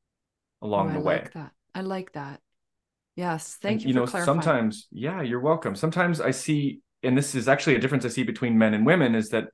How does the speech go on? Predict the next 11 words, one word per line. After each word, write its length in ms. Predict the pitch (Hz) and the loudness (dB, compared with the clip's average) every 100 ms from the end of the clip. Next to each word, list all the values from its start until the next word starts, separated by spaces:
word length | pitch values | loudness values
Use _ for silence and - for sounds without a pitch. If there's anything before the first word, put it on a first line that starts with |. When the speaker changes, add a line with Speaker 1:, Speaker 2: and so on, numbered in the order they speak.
| _ _ - | _ _ 4
Speaker 1:
a 60 | |
lot 160 | 123 139 | 8 8
of 80 | - | 6
times 340 | 135 127 113 | 4 4 2
men 300 | 113 123 127 | 4 4 4
will 280 | 117 113 - | 2 0 2
undervalue 1120 | 135 156 151 139 117 120 123 123 110 104 101 98 _ _ - | 2 4 2 2 2 4 4 2 -2 -4 -8 -14 _ _ -12
the 540 | 110 117 110 104 104 - _ _ _ - | -2 2 2 2 -4 -14 _ _ _ 2
information 680 | 135 135 120 120 120 123 | 4 4 2 2 2 0
that's 160 | 113 107 | -2 -2
available 680 | 107 110 107 104 104 104 | 0 2 2 0 -2 -2